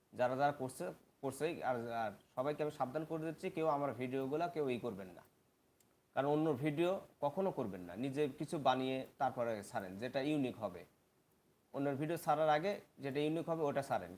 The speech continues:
কারণ, আহ, YouTube এগুলো, আহ, ই করবে না। হঠাৎ আপনি ছাড়লেন, আপনাকে, আপনাদেরকে আমি সাবধান করে দিচ্ছি, হঠাৎ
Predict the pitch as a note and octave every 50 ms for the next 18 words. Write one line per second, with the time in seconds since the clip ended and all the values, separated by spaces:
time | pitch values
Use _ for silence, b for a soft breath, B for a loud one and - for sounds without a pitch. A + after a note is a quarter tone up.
0 | - C3 C3+ D3 D3+ D3 C#3 - - C3+ B2+ A#2 C3+ C#3+ C#3 D3+ E3 F3 - -
1 | - - C#3 B2+ C3 D3 D3 D3+ C3 - - - - - A#2 A2+ A2+ G#2+ - -
2 | C3 - C#3 B2+ G#2+ A2+ G#2+ G2+ F#2+ G2 C3 C#3+ E3 E3+ E3+ - E3 D#3 C#3+ -
3 | D#3 D#3 D3+ D3+ - - D3 D3+ D3 C3+ C3+ C3+ C3+ - - _ _ _ _ _
4 | - C3 C3+ C3+ C#3+ C3+ C#3 C#3+ B2+ B2 B2 - C3+ C3 C3+ C3+ C3+ C#3 C3+ B2+
5 | - - B2+ B2+ C3+ D#3 D#3+ C#3+ C#3 B2 A#2 A#2 G2+ - - A2+ A2 B2 C3+ D#3
6 | D#3